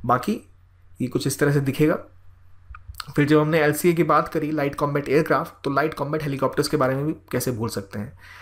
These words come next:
लाइट कॉम्बैट प्रोडक्शन सेंटर हाल ही में बैंगलोर में खोला गया, मेक इन इंडिया इनिशिएटिव के अंतर्गत। तो ये मल्टी रोल हेलीकॉप्टर्स होंगे, जो हेल डेवलप करेगी, जिसके अंदर दो शक्ति इंजन्स लगे होंगे। क्या काम करेगी ये भाई, कि जो हमारे पास जैसे एलसीए तेजस का इस्तेमाल किया जाएगा, उस तरह एलसीएच का इस्तेमाल किया जाएगा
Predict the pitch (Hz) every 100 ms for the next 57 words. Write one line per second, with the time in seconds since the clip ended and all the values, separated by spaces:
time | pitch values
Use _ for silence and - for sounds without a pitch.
0 | - - - 123 185 - 190 190 185 160
1 | 156 180 160 151 175 156 143 165 147 139
2 | 147 151 147 135 135 147 147 139 135 135
3 | 135 143 131 - 120 120 110 110 107 101
4 | - - - - - - - 143 156 151
5 | 151 196 208 202 202 - - 143 139 151
6 | 151 165 147 160 160 143 117 143 165 -
7 | 135 139 139 - 139 165 151 - 147 143
8 | 131 151 151 151 - 202 175 175 175 156
9 | 131 135 151 - _ _ - - - -
10 | - _ _ - - 156 165 170 170 170
11 | 170 175 160 190 - _ - - - 139
12 | 151 160 147 139 143 156 147 147 - 135
13 | 139 151 131 135 - 160 127 110 143 147
14 | 147 143 - 143 131 135 131 151 151 160
15 | - 147 147 160 160 156 151 143 135 135
16 | 135 135 180